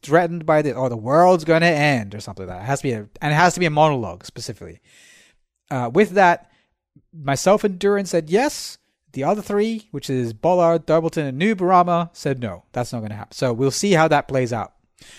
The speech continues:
Uh, Thurbleton thinks there will be one. The reason he said no is because there, there won't be two of those, is because there'll be one where the monologue states that the world has already ended, which is fun. All right, next up. At the last of the warm-up bets, worth fifteen points,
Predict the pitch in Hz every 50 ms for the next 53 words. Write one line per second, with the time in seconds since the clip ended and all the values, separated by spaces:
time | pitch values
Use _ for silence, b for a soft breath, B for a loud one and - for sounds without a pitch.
0 | B B B 131 139 139 135 - 160 156 160 165 160 165 165 151 - 160 151 151
1 | 143 - - - _ - 156 131 143 139 143 139 143 139 127 123 139 151 160 160
2 | 160 160 156 143 - _ _ _ _ _ - - 139 190 196 190 170 - 190 170
3 | 151 151 143 143 147 147 127 117 123 127 - 127 123 117 110 113 - 113 107 95
4 | 104 - 110 98 113 123 - 123 - - 123 113 107 110 107 107 104 - - -
5 | 117 107 107 113 - - 107 101 101 98 107 - 110 101 107 104 123 160 170 175
6 | 165 160 151 143 139 139 143 143 139 135 135 131 127 151 - - _ _ _ -
7 | - - - 139 135 131 - 120 117 123 123 139 143 139 135 143 135 - 175 175
8 | 165 156 151 135 131 123 113 98 87 78 _ _ _ _ _ _ - - - -
9 | 95 _ _ _ _ b b b b b b b b b b 131 139 127 - -
10 | _ - - 175 - - - 139 - - _ _ _ _ _ _ _ - 135 -
11 | - 123 143 160 175 175 - - 160 147 131 135 139 143 139 143 131 _ - 104
12 | - - - 135 120 - - 190 180 - 190 180 165 - - 160 156 160 - -
13 | - -